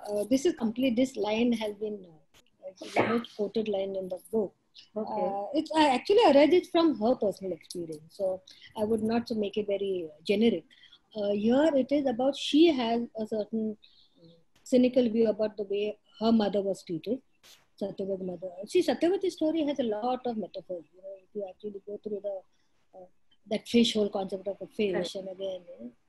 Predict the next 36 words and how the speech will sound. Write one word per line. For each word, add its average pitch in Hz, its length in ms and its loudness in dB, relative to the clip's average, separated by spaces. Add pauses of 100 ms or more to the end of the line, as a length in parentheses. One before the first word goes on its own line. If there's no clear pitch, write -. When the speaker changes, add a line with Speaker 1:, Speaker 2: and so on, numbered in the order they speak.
(340)
Speaker 2:
Must 214 140 -8
Speaker 1:
So - 60 0
Speaker 2:
have 202 80 -2
gone. 170 220 -10
Speaker 1:
her 330 100 0
mother 330 380 6
was 240 380 4
sexual 196 440 -4
as 175 100 -8
well, 175 280 -8
so, 190 180 -12 (220)
so 262 160 2
was 214 240 2
she. 185 360 -4 (840)
Uh, 185 200 -18 (640)
with, 220 160 -2 (320)
uh, 196 40 -16
uh, - 1300 -20
Rishi 220 180 -4
Parasara. 196 440 -6
I - 20 -12
mean, 208 180 -6
but 226 140 -2
she 285 220 0
sort 247 280 2
of 240 100 0 (200)
changed, 254 300 2 (360)
sort 220 260 -4
of 202 100 -8
makes 247 260 4
the 254 80 6
situation, 208 720 0
uh, 185 180 -10
she 220 180 -6
sort 202 220 -12
of 208 80 -12